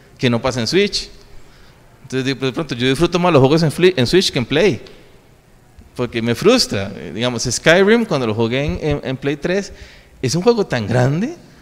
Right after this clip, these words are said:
y yo veía un montón de trofeos que me hacía falta que lo dejé botado. En Skyrim lo amo, ¿por qué? Porque no hay trofeos, ¿verdad? Entonces, de pronto, los objetivos es importante, sobre todo que el jugador entienda a qué va, qué quiere hacer.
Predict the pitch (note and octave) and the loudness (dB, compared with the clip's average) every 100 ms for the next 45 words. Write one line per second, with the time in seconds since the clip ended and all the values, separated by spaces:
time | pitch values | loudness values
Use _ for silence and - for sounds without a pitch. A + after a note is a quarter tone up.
0 | - - _ _ _ - C3 D3 F3 A3+ | -20 -20 _ _ _ -4 2 4 6 6
1 | F3 D3 E3 G3 G3 G3 C3 A#2+ C#3 F3+ | 4 2 2 0 0 0 0 -2 2 0
2 | F3+ A3 D3 A#2 B2+ E3 D#3+ C4+ C4 G2+ | 0 -2 0 2 4 4 4 4 4 2
3 | G#2+ - - - - - - - - - | -4 -16 -20 -20 -20 -20 -20 -20 -20 -4
4 | C#3 B2+ - D#3 D#3+ G3 B3+ - A#2 B2 | -2 0 -2 4 4 6 2 -2 0 6
5 | F3+ D#4+ A3+ C3 B2 F3 F3+ B2 B2 A#2 | 6 6 0 0 0 0 0 -2 -2 2
6 | D#3+ B3 F#4 G#2+ - - - - - - | 4 6 4 -2 -8 -18 -20 -20 -20 -20
7 | - _ - - _ _ - A2 A#2 C3+ | -20 _ -20 -20 _ _ -18 -8 -4 -4
8 | A2+ B2 C#3+ A#2+ B2+ C3 E3+ - E2+ A#2 | -4 -6 -6 -4 -8 -6 -8 -10 -8 -8
9 | B2 A2+ A2+ C3+ D3 D3+ E3+ D3+ A#2 B2+ | -6 -8 -6 -6 -6 -6 -6 -8 -4 -4
10 | C#3 E3 - - - - - - - C#3 | -4 -10 -12 -18 -20 -20 -20 -20 -8 -4
11 | A#2+ C3+ C#3 F3 D#3+ C3 B2 C#3 C#3 C#3+ | -2 -2 -2 0 0 0 0 -2 -4 -2
12 | C#3 D3 F#3 - - _ _ _ _ _ | -2 -4 -8 -14 -20 _ _ _ _ _
13 | _ A2+ G#2 A2 G2 - - - - B2 | _ -6 -4 -6 -6 -8 -18 -14 -12 -6
14 | A#2 A2 G2+ | -6 -6 -8